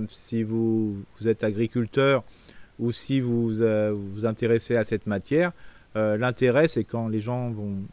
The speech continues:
les agriculteurs, les professionnels vont faire un lit de semences, en réalité, la semence va être déposée sur une terre qui est un peu plus tassée.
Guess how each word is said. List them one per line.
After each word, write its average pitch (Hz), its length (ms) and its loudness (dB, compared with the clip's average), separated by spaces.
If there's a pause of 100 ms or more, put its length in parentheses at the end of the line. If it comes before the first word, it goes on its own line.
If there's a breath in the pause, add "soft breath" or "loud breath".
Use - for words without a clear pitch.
(100)
les 107 160 -2
agriculteurs, 113 520 2
les 120 80 4
professionnels 120 680 0
vont 104 120 -4
faire 120 220 -2
un 110 120 0
lit 123 100 0
de 117 60 -8
semences, 123 680 -2
en 127 140 -2
réalité, 120 520 4 (420 soft breath)
la 120 160 4
semence 143 460 2
va 117 140 4
être 117 80 2
déposée 120 580 2
sur 123 300 0
une 117 80 0
terre 156 220 -2
qui - 80 -6
est 113 40 0
un 110 60 -2
peu 135 140 -2
plus - 260 -6
tassée. 127 320 -2